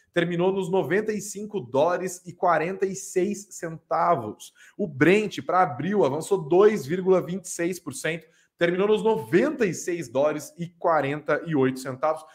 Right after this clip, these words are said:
São os maiores preços desde dois mil e quatorze, né? Então, o preço do petróleo vai subindo, só que as ações da Petrobras, no entanto,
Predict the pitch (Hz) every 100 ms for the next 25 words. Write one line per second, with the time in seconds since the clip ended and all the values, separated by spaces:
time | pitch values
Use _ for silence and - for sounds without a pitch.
0 | _ 190 196 202 220 190 190 190 - 175
1 | 175 190 135 156 170 180 180 147 160 180
2 | 170 202 190 - 156 151 110 104 156 175
3 | - - 170 214 214 214 190 - 175 175
4 | 165 143 123 101 101 117 143 175 - 247
5 | 185 190 208 202 - - 196 196 180 180
6 | 180 160 170 175 175 202 175 165 196 214
7 | 170 180